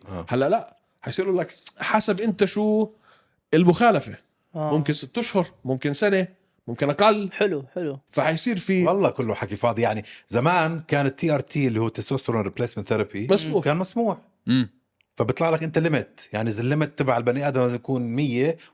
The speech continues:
Speaker 1: وأنت طلعت ميتين عادي، أنت إذا ما دخلت على ميتين وواحد مثلًا عم بعطيك.
Speaker 3: مم.
Speaker 1: طلع، آه، فيتور بيلفورت كيف كان شكله؟ زي السبع البرمبا.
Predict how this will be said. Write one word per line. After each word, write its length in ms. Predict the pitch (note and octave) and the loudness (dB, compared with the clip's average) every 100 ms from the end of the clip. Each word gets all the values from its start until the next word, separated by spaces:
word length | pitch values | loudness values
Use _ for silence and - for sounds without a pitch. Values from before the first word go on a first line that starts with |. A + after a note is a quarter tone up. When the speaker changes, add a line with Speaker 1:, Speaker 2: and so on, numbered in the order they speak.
| - | -10
Speaker 1:
وأنت 160 | - | -6
طلعت 260 | D3 D3+ - - | -4 -4 -6 -8
ميتين 440 | A#2+ - D#3+ D3+ | -6 -2 0 0
عادي، 340 | C#3 D#3+ A#2 A#2 | 0 -2 -2 -6
أنت 160 | - G#2+ A#2+ _ _ - | -8 -16 -16 _ _ -10
إذا 140 | B2 A#2+ | -4 0
ما 100 | C#3 | 0
دخلت 280 | A2 - | -2 -4
على 60 | G#2 | -4
ميتين 220 | G2+ G#2+ | -6 -6
وواحد 260 | G2+ - F2+ | -6 -6 -4
مثلًا 380 | G#2+ - D2 C2+ | -4 -4 -14 -16
عم 100 | C2+ | -18
بعطيك. 320 | D2 - A2+ | -16 -12 -8
Speaker 3:
مم. 280 | D#3 C#3+ C3+ _ | -6 -6 -10 _
Speaker 1:
طلع، 440 | - E3 D#3+ A#2+ G#2 | 0 2 4 4 2
آه، 460 | G#2+ G2 F#2+ F#2 E2+ | 2 2 0 -2 -4
فيتور 260 | B2 - | -4 -2
بيلفورت 340 | A2+ C3+ - - | 0 0 -4 -8
كيف 160 | G#2 | -8
كان 140 | - G2+ | -6 -6
شكله؟ 320 | - - F#2 - _ _ _ | -6 -8 -14 -16 _ _ _
زي 220 | A2+ A2+ | 0 0
السبع 380 | G#2 F2 A2 A2 | -2 -4 -2 -2
البرمبا. 640 | A2 - A#2+ C#3 G#2 E3 | -2 -4 -6 -4 -2 0